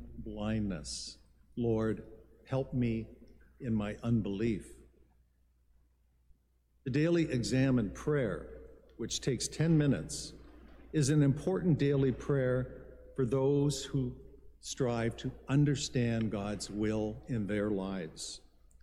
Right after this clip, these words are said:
The examines, the examen helps us to discern each day what went well and what needs some work. It helps us to connect with God in an honest and meaningful way.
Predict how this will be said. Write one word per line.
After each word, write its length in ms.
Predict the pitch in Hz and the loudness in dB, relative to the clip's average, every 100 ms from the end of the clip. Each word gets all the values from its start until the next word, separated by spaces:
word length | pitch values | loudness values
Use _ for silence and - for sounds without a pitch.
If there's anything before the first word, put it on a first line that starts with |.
| - _ _ - | -20 _ _ -4
The 120 | 139 | 0
examines, 920 | 139 110 143 147 143 143 147 - - - - - | 2 2 2 4 6 6 4 0 -8 -12 -6 0
the 100 | 127 | 2
examen 520 | 113 117 139 147 131 | 4 2 4 4 4
helps 360 | 110 151 - 131 | 2 0 -2 0
us 220 | 113 - | 0 -2
to 340 | - 127 123 - - - - | 2 2 2 -2 -16 -12 -2
discern 500 | 139 - 185 180 165 | 0 2 2 2 4
each 300 | - 156 - | 2 2 0
day 440 | 156 156 127 76 - - - | 2 2 2 -2 -8 -14 -4
what 220 | 123 127 | -2 -2
went 300 | 127 123 117 | 0 -2 -2
well 440 | 107 120 143 208 220 - - - - - - - | 0 0 0 -2 -4 -10 -18 -20 -20 -20 -20 -6
and 180 | 139 139 | 2 4
what 340 | 127 135 - 127 | 4 0 -4 2
needs 380 | 135 123 - - | 2 2 -4 -6
some 300 | - 143 135 | -2 2 2
work. 380 | 151 98 - - - - - - - - - _ _ - - | 2 -2 -6 -16 -20 -20 -18 -20 -20 -20 -20 _ _ -20 -6
It 120 | 135 | -2
helps 320 | 117 151 151 160 | 0 0 0 0
us 180 | 143 - | 0 0
to 140 | 139 | -4
connect 600 | - 135 127 151 - - - - - | 0 2 4 2 -2 -14 -16 -20 -4
with 280 | 131 135 139 | 0 0 0
God 520 | 123 104 90 92 - - - - - | 0 0 -2 -6 -10 -16 -20 -12 0
in 160 | 123 | 2
an 160 | 113 104 | 2 0
honest 580 | 123 127 127 123 - - - | 0 2 2 0 -4 -10 -8
and 240 | 113 101 | -6 -2
meaningful 680 | 107 117 117 98 - 117 101 | 0 0 0 -4 -4 -2 -2
way. 360 | 101 107 90 | -2 -4 -4